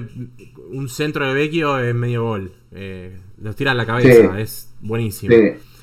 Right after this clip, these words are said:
Speaker 1: Pero, pero Boca también aprovechó mucho las pelotas paradas. Es como que se defendieron bastante mal los dos en juego aéreo. Ganó Izquierdos de cabeza,
Speaker 2: En ese
Speaker 1: ganó
Speaker 2: Sí.
Speaker 1: Weidant, Weidant, ganó Vázquez, que hizo el gol.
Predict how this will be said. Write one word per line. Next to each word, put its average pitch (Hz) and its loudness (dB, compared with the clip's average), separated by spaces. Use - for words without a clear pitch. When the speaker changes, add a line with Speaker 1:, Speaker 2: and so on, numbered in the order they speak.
Speaker 1:
Pero, 120 0
pero 131 -2
Boca 214 0
también 202 -2
aprovechó 131 -4
mucho 135 -6
las 127 -6
pelotas 135 -6
paradas. 131 -4
Es - -8
como 202 -4
que 165 -10
se 165 -8
defendieron 185 -6
bastante 190 -6
mal 180 0
los 127 -4
dos 123 -6
en 120 -6
juego 120 -2
aéreo. 101 -6
Ganó 127 -2
Izquierdos 127 -2
de 120 -2
cabeza, 156 0
Speaker 2:
En - 6
ese 165 8
Speaker 1:
ganó 123 0
Speaker 2:
Sí. 110 4
Speaker 1:
Weidant, 165 2
Weidant, 156 -6
ganó 120 -4
Vázquez, 151 -2
que 120 -8
hizo 117 -10
el 110 -6
gol. 156 -6